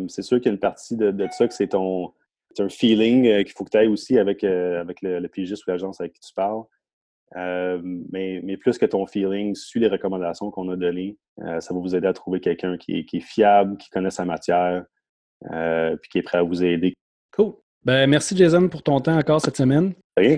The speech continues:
Speaker 2: Merci, euh, merci, euh, aux gens qui nous écoutent. Euh, on, on sent que, euh,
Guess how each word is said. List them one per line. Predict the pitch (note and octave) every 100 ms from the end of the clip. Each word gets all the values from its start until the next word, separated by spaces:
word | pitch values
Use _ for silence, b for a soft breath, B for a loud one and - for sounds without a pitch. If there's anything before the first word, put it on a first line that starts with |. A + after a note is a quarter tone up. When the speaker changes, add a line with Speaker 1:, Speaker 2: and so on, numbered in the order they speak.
| A#2+
Speaker 2:
Merci, | B2 - C#3 C#3+ D3
euh, | C3 B2 B2 B2+
merci, | B2+ - - D#3+ D3+
euh, | C3 B2 A#2+ A#2 A#2 b b b b b
aux | C3+ C3+
gens | C3+ D#3
qui | E3
nous | E3 D3+
écoutent. | D3 G3 A3 -
Euh, | D#3+
on, | D3+ C#3+ C#3 C#3 C3+
on | C3 C3
sent | - D3+
que, | D3+ C#3
euh, | B2+ B2+ B2 G#2+ A2+